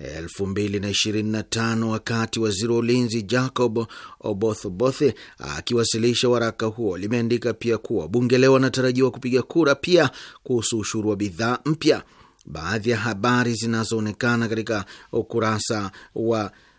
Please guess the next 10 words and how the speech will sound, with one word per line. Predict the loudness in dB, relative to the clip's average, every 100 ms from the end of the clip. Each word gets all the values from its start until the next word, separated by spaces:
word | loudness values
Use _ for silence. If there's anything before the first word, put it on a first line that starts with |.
| _ _ _ _ -10
mbele | 0 2 4
wa | 2
gazeti | 2 0 0 -2 -2
hili | 0 0 0
zinasema | -2 -2 0 0 0 0
mbunge | 2 4 6
wa |
zamani | 6 4 4 4 4 4
wa | 6 4
Queen, | 4 6 6 4 0